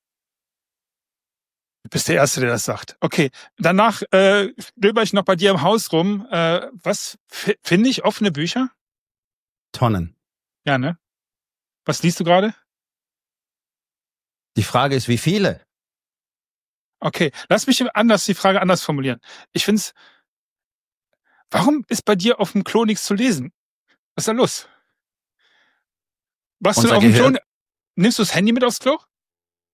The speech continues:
Speaker 2: Gelegentlich mache ich das tatsächlich. Und zwar, wenn ich unter Zeitdruck bin und noch schnell eine Nachricht beantworten muss, äh, schuldig.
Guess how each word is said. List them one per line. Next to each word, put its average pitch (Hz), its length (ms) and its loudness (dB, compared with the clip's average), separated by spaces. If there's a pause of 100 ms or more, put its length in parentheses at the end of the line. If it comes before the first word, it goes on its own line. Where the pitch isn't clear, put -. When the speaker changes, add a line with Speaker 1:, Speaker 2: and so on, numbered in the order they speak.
(520)
Speaker 2:
Gelegentlich 135 440 -2
mache 120 140 2
ich - 60 -6
das - 140 -4
tatsächlich. - 640 -4 (640)
Und 104 140 0
zwar, 113 320 0
wenn 110 120 0
ich 107 100 -2
unter 110 180 2
Zeitdruck 117 440 -4
bin 123 180 0
und 110 140 2
noch 104 100 2
schnell 110 200 -2
eine 107 120 2
Nachricht 107 320 0
beantworten 117 540 0
muss, - 360 0 (140)
äh, 95 240 2
schuldig. 123 540 -2